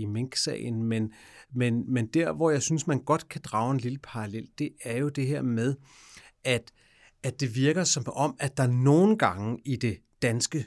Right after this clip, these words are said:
system, i det danske embedsapparat, og der tænker jeg helt bredt lige fra, fra menig politimand op til departementschef i ministerierne, nogle gange godt kan være et indtryk af, at hvis man har en klar fornemmelse af, hvad det politiske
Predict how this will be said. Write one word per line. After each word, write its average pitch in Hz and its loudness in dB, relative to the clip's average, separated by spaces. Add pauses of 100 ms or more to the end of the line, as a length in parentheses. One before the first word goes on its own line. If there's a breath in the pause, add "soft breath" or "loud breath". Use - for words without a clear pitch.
(100)
system, - 2
i 151 -2
det 120 -4
danske 127 2
embedsapparat, 117 4
og 110 -4
der 123 -2
tænker 147 2
jeg 117 4
helt 165 2
bredt 131 0
lige 143 0
fra, 113 0
fra 113 -2
menig 143 6
politimand 143 2
op 131 -2
til 156 -2
departementschef 123 -2 (120)
i 165 -4
ministerierne, 147 -2 (1000)
nogle 160 6
gange 151 4
godt 147 4
kan 156 -2
være 160 4
et 160 -4
indtryk 170 2
af, 139 0 (600 loud breath)
at 139 2
hvis 123 2 (320 soft breath)
man 117 0
har 175 0
en 175 0
klar 165 0
fornemmelse 160 2
af, 143 -2
hvad 135 0
det 139 -2
politiske 139 -2